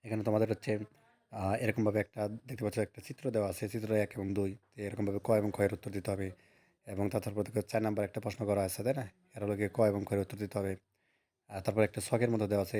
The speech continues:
এর হলো গিয়ে ক এবং খ এর উত্তর দিতে হবে এরকমভাবে। এবং ছয় নাম্বারটা দেখতে পাচ্ছ, ক এবং খ এর উত্তর দিতে হবে এরকমভাবে। এবং সাত নাম্বার প্রশ্নটা দেখতে পাচ্ছ,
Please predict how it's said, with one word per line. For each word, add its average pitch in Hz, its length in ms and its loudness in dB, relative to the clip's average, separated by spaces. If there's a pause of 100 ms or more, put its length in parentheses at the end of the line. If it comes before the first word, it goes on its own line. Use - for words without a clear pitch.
এর 107 240 -4
হলো 104 120 0
গিয়ে 120 160 -2
ক - 140 -6
এবং 101 260 -2
খ - 60 -8
এর 107 100 2 (220)
উত্তর 110 160 -10
দিতে 98 220 -6
হবে 98 120 0
এরকমভাবে। 98 400 -2 (580)
এবং 104 120 -8
ছয় 110 160 6
নাম্বারটা 104 280 4
দেখতে 98 220 -4
পাচ্ছ, 104 200 -4
ক - 160 -8
এবং 98 260 -4
খ - 100 -8
এর 98 160 0
উত্তর - 180 -20
দিতে 101 180 -18
হবে 95 100 -4
এরকমভাবে। 98 440 -6
এবং 98 160 -8
সাত 104 220 -8
নাম্বার 101 180 -4
প্রশ্নটা 98 320 -8
দেখতে 98 220 -10
পাচ্ছ, - 160 -10